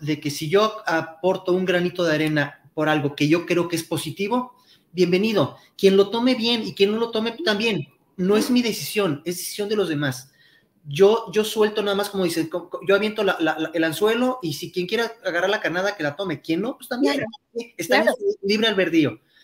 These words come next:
Speaker 1: Pero
Speaker 2: Claro.
Speaker 1: sí puedo decir lo que dice Mónica, que muchas veces el que tú guardes un silencio te lo toman a mal, o el que tú hagas acciones que a lo mejor para ti están correctas,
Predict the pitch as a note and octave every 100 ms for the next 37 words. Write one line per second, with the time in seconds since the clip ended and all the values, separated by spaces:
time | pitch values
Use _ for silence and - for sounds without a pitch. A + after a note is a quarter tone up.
0 | _ _ G#3 G3 - C4+ C4 - A#3+ A3+
1 | F#3+ E3+ G3+ G3+ - D#3 D#3+ E3+ G3+ F#3
2 | F#3 F#3+ F3 E3+ G3 - _ - _ G3
3 | G#3 A#3+ B3+ B3 G3+ G#3 G#3 - _ _
4 | _ _ _ F3+ F3 F3 - F#3 F3+ A#3+
5 | A#3+ A#3 A#3+ A#3+ A#3 A3 G#3 G#3+ A3 F#3
6 | E3 F#3+ F#3 F#3+ G3 G3+ G3+ G3+ E3+ E3
7 | E3 E3+ E3 - - A#3 B3 A#3+ B3 B3
8 | - - D#3 - - A3+ F#3+ F3+ F3 -
9 | _ _ _ - E3 E3 E3 E3 G3 G#3
10 | - _ _ _ _ _ _ C3+ B2+ B2+
11 | E3 G3+ G3+ G3+ G3+ G3+ G3 - -